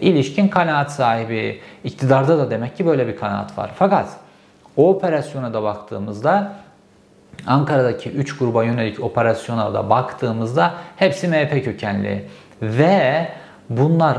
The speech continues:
aynı zamanda M H P'nin darphanesi gibi çalışan bir vergi dairesiyle de içli dışlı gruplar.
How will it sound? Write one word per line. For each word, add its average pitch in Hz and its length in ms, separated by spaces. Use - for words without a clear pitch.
aynı 143 280
zamanda 123 560
M 113 320
H 131 100
P'nin 117 420
darphanesi 120 920
gibi 104 280
çalışan 147 500
bir 117 240
vergi 127 400
dairesiyle 110 600
de 160 160
içli 131 360
dışlı 131 300
gruplar. 104 580